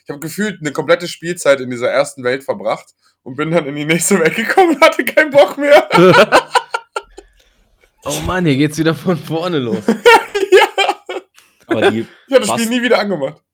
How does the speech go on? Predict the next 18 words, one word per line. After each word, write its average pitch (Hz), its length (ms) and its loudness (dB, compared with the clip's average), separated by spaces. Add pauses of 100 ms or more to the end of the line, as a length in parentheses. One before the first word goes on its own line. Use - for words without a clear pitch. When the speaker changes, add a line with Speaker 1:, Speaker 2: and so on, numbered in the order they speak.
(100)
Speaker 3:
Die 104 60 -16
basteln 123 360 -6
doch 123 120 -4
gerade 123 280 0
an 113 120 -8
so 110 160 -8
einem, 107 460 -10
ähm, 95 540 -16 (540)
äh, 90 500 -18 (260)
hier 92 380 -12 (400)
Speaker 2:
Gollum. 113 400 -2 (300)
Speaker 3:
Gollum-Spiel, 98 600 -12
ne? 120 160 -10 (160)
Ja, - 60 -10
Speaker 1:
Hallo. 98 120 -4
Speaker 3:
genau. 98 120 -8
Speaker 2:
Ja, 95 80 -8
ja. - 140 -16